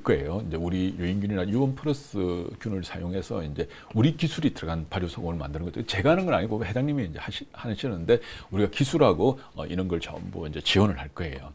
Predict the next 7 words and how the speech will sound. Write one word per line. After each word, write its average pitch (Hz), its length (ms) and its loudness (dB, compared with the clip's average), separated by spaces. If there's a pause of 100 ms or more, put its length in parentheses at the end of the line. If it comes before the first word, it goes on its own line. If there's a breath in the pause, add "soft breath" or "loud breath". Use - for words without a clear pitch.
(220 loud breath)
그러면 113 320 2 (200 loud breath)
거기서 139 360 6
이제 82 300 0
라오스 127 1000 4 (420)
이제 82 280 0
소금을 104 440 0
가지고 90 580 0